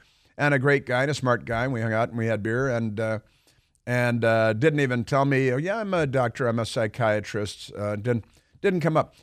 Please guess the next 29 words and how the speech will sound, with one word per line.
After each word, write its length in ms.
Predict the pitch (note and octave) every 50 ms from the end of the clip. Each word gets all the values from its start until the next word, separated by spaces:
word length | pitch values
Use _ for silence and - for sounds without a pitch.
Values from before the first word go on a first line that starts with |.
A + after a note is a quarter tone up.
| _ -
You 80 | D#3 E3
know 100 | E3 D3
why? 220 | D3 D#3+ F3 F#3 - _ _ _ _ -
Because 440 | D3+ D#3 C3+ - E3+ D#3 C#3+ B2
we're 140 | D3+ D#3 C#3+
being 340 | C3 D3+ D#3+ D3+ C3 B2 B2+
normal. 440 | C3 C#3 D3 D3 A#2+ F#2+ D#2 - _ _ _ _ _ _ _ _ _ _ _ _ _ _ _ - A2
Being 360 | A2 C3+ C#3 B2 A2+ A#2 A#2
normal 340 | A#2+ B2 C3 C3+ C3 A#2+ G#2+
people. 460 | - - A#2 G#2+ E2 - E2 C#2 - _ _ _ _ _ _ _ _ _ _ -
Remember 640 | A#2 B2+ C#3+ C#3 C3 C#3 D3 D#3 D#3+ C#3+ D3+ D3+ C#3
normal. 560 | B2+ B2 B2+ C#3 C#3+ C#3+ C3+ A#2 G2 C2 - _ _ _ _ _ _ _ _ _ _ _ _ _ _ _ _ _ _ _ _ _ _ _ _ _ _ _ _ _ _ _ _ _ _ _ -
That 160 | D#3 E3+ B2
reminds 340 | C#3+ D3 D#3 F#3 A3+ - A2
me, 80 | A#2 A2+
at 60 | G#2
the 80 | A#2+ A#2
Chris 220 | - E3+ D3+ -
Plant 260 | - E3+ F3+ E3 A#2
Store, 180 | - - G2+ A2
we 120 | C3 C3
have 180 | A#2+ A#2+ A2 A#2
Remember 340 | B2 C3 C#3 C#3 C3 B2 B2+
Normal 340 | C3+ D3+ D#3 C#3 E3+ C#3 G#2+
<laughs> 0 |
t-shirts 600 | - - - A3+ F3 - - C#3 B2 A#2 - -
and 180 | B2+ A#2 G#2
coffee 320 | - C#3+ C#3+ D3+ D3 D3 A#2
mugs, 240 | A2 A2 A2 -